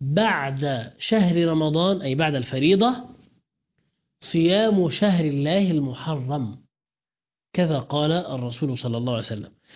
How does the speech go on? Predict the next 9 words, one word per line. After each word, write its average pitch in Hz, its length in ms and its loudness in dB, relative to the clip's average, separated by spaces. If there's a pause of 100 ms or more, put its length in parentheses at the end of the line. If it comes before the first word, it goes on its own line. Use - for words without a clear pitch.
(320)
فالصيام 147 840 0
في 131 160 -4
شهر 151 260 0
الله 139 160 0
المحرم 160 540 -2
أفضل، 165 500 0 (880)
وشهر 175 500 0
الله 208 180 2
المحرم 185 640 0